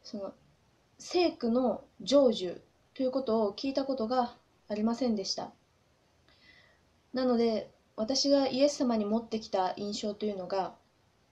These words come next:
メシアとして失敗された方、失敗者というイメージが強くあり、勝利したメシアであるお父様と、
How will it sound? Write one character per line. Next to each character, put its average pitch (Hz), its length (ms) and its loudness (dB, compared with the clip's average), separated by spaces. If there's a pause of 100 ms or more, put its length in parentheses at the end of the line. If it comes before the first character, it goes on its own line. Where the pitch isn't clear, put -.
(540)
メ 262 160 4
シ - 180 2
ア 285 80 4
と 262 140 -2
し - 120 0
て 302 220 2
失 - 320 2
敗 214 180 2
さ 214 140 -6
れ 202 100 -4
た 190 120 -6
方、 180 380 -4 (480)
失 - 320 -4
敗 262 180 4
者 190 320 0 (280)
と 233 100 -4
い - 20 0
う 220 120 0
イ 220 60 4
メ 247 140 4
ー 233 40 2
ジ 202 140 -4
が 202 320 2 (1000)
強 262 260 2
く 208 160 0
あ 190 80 0
り、 202 280 -8 (2500)
勝 311 380 4
利 277 140 2
し - 100 0
た 285 160 2
メ 262 160 2
シ 269 160 2
ア 233 80 2
で 220 100 4
あ 214 60 8
る 185 140 2
お 196 80 0
父 226 200 0
様 196 280 -6
と、 285 320 4